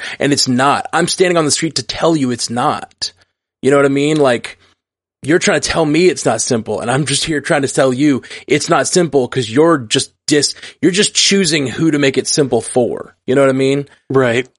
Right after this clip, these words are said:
Speaker 2: Yeah.
Speaker 1: And, like, it's just not that simple. It never is when there's, with these, like,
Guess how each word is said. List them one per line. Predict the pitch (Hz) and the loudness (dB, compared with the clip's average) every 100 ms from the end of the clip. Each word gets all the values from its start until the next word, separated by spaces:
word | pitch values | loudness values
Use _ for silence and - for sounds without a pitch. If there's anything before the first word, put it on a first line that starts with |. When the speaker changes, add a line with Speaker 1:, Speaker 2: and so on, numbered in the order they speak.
| - | 0
Speaker 2:
Yeah. | 139 127 117 | 2 2 2
Speaker 1:
And, | 139 | 2
like, | 131 120 - | 2 0 -2
it's | 135 - | -2 0
just | 139 120 127 | 0 0 0
not | 110 110 | -2 -2
that | 104 - | -4 -2
simple. | 127 110 - 76 | -2 -2 -4 -6
It | |
never | 123 139 120 127 | 0 2 2 -2
is | 90 131 131 110 107 - | 0 2 2 0 -4 -2
when | 123 | -2
there's, | 120 113 113 | -2 -4 -4
with | 127 120 | -4 -2
these, | 123 120 | -2 0
like, | 107 - | 0 -2